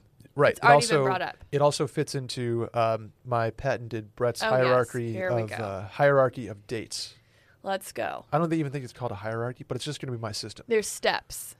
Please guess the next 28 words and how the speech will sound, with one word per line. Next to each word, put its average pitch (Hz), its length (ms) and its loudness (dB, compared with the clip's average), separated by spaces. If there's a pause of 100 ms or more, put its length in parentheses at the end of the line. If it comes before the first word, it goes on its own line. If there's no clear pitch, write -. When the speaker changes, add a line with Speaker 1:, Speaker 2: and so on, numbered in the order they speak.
(140)
Speaker 1:
My 131 60 -2
one, 143 280 2
two, 151 200 -2
three. 127 420 -6 (460)
Dates 135 240 -2
one, 139 160 -2
two, 131 160 -8
three 127 220 -8
system. - 340 -8
Speaker 2:
Dates 233 300 2
one 202 260 -4
through 196 200 -6
three. 135 300 -6
Speaker 1:
If 151 140 0
you 180 80 6
have 180 80 8
a - 40 4
Speaker 2:
Okay. 147 40 0
Speaker 1:
better 151 180 8
idea 123 300 4
for 147 260 -2
it 156 180 -6
on 127 120 -4
the 113 60 -10
name, 110 340 -8 (360)
let 139 120 -6
me 101 60 -8
know. - 120 -18